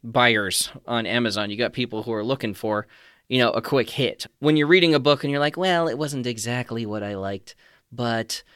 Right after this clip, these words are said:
it was okay," you know, go ahead and give it five stars. And then on Goodreads, give it three point six. Okay? <laughs> You don't have to do that on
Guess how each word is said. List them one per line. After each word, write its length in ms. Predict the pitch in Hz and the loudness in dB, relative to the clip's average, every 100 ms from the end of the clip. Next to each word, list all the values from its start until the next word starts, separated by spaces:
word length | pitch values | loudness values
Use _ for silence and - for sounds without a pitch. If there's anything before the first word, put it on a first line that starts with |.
| _ | _
it 120 | 151 156 | 0 2
was 220 | 147 - | 2 0
okay," 420 | 127 120 117 139 - | 0 -2 0 -4 0
you 120 | 170 | -2
know, 80 | 170 | 0
go 180 | 185 | 2
ahead 160 | 190 180 | 2 2
and 100 | 160 | 2
give 160 | 151 135 | 2 0
it 80 | |
five 260 | - 135 120 | 0 2 2
stars. 320 | - 123 92 | 4 4 4
And 160 | 101 131 | 2 2
then 140 | 165 | 4
on 200 | 143 131 | 4 4
Goodreads, 560 | 120 139 151 175 180 151 | 4 2 2 0 0 0
give 140 | 127 | 0
it 100 | 123 | 0
three 200 | - 127 | -2 -4
point 260 | 120 117 95 | -2 -4 -2
six. 420 | - - - - _ _ _ _ - | -6 -4 -4 -4 _ _ _ _ -8
Okay? 560 | 110 120 113 131 127 | 0 2 2 2 0
<laughs> 100 | 120 | -2
You 140 | - 135 | 0 0
don't 260 | 147 123 - - | 0 -2 -4 0
have 360 | 107 - - | 2 2 -4
to 360 | - - 127 117 - _ _ 151 | -4 2 2 2 -6 _ _ -4
do 220 | 135 165 | 4 6
that 200 | 151 139 | 8 8
on 220 | 127 117 | 8 4